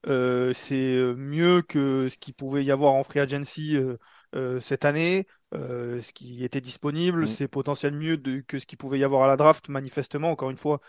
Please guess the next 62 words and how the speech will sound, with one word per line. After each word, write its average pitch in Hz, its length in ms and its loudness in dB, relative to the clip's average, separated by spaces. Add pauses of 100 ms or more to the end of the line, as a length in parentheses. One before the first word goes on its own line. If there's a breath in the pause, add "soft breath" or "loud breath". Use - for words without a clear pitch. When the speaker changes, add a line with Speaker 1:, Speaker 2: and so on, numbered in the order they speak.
(280 loud breath)
Speaker 1:
euh, 131 400 -4
je 123 140 -12
me 131 160 -6
base 139 180 2
sur - 160 -12
ce - 80 -20
que 135 100 -6
je 117 140 -8
lis 151 220 -2
sans 127 160 -8
trop - 160 -6
connaître, 156 400 0
hein, 156 100 -2
pour 131 160 -8
être - 140 -8
honnête, 156 240 0
mais 135 160 -8 (260 loud breath)
c'est - 140 -8
apparemment 139 400 2
pas 147 120 2
forcément 147 380 -2
une 139 140 -8
draft 139 340 2
hyper, 147 360 2
euh, 131 320 0
profonde 151 420 -6
en 135 80 -6
termes 131 180 -4
de 131 100 -8
receveurs. 156 520 -2 (380 soft breath)
Donc, 160 200 -2
euh, 151 380 2
Moore, 180 340 4
euh, 147 60 4
c'est 147 140 -4
quand 156 120 0
même, 165 160 -2 (140)
c'est - 160 -6
quand 160 140 0
même 160 200 -2
du 147 180 -12
très - 200 -2
sérieux. 175 440 0 (520 soft breath)
Pour 156 140 -2
moi, 226 180 6
c'est - 160 4
un 185 60 6
numéro 175 380 4
un. 233 140 4
C'est - 100 -6
peut-être 151 260 -4
pas 165 100 4
le 156 120 4
meilleur 190 280 6
des 175 100 0
numéros 170 360 2
un, 175 100 4
mais 151 120 -2
c'est 156 160 -6
un 147 100 0
numéro 143 400 0
un. 202 180 2